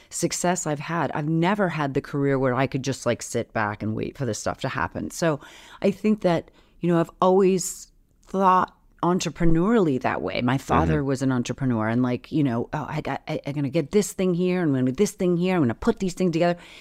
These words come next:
Speaker 1: And knowing what you don't know is just as important as, like, knowing what you do know. It's like, "I don't know if I can do that, but I'm pretty sure I can do that. And if I don't know what I'm gonna do, I'm gonna bring in this guy and bring in this girl." And,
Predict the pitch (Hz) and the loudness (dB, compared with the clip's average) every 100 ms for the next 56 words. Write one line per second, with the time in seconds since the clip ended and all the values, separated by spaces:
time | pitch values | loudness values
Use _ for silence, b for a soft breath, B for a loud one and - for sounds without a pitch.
0 | B - 165 165 220 240 190 - 147 139 | B 2 4 6 6 4 2 0 0 2
1 | 143 - 160 135 127 123 143 - 131 127 | 2 4 0 2 0 0 -2 -2 -2 -2
2 | - 143 120 113 - 95 - 113 113 82 | 0 -2 0 -2 -4 -6 -2 -2 0 -2
3 | 78 85 98 131 120 60 52 50 - - | -4 -6 -2 0 0 -2 -8 -12 -8 -8
4 | - 127 170 196 214 220 220 208 202 208 | -6 -4 0 2 2 2 0 -2 0 0
5 | 202 190 156 120 127 - 185 190 180 170 | 0 0 0 -2 -2 -2 -2 0 0 -2
6 | 165 165 160 165 165 147 135 - 131 127 | 0 0 0 0 0 0 -2 -2 -2 2
7 | 165 - 156 147 151 - 135 131 127 127 | 2 2 2 4 0 -2 0 2 0 0
8 | 120 123 123 117 104 113 113 139 196 - | 0 -2 -2 -2 -2 -2 2 0 0 -4
9 | - - - 113 _ 147 131 156 185 - | -4 -4 -4 -6 _ -2 0 0 0 -2
10 | - 147 147 - | -4 -2 -4 -6